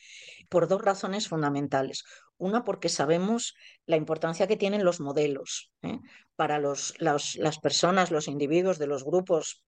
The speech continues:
minoritarios, ¿eh? Eh,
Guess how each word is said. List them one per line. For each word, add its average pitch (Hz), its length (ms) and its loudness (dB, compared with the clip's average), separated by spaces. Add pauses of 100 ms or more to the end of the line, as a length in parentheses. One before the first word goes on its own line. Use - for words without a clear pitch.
minoritarios, 165 1040 0
¿eh? 214 180 -8 (480)
Eh, 135 760 0